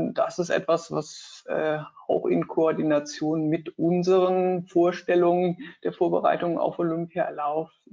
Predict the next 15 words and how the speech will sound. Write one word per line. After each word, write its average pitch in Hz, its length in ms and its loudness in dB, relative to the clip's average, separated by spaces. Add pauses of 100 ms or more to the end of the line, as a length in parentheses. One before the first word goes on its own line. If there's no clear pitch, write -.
(220)
Und, 156 640 -4
äh, 156 440 2
wir 151 100 -4
müssen 160 260 -4
natürlich 156 640 -2
abwarten, 156 720 -2
was 151 180 -4
die - 80 -16
Gesamtzahlen 170 720 -2
hinterher 165 480 0
anbetrifft. 165 760 -4
Äh, 151 400 2
wir 151 160 0
wissen 147 300 -4
nur, 151 320 2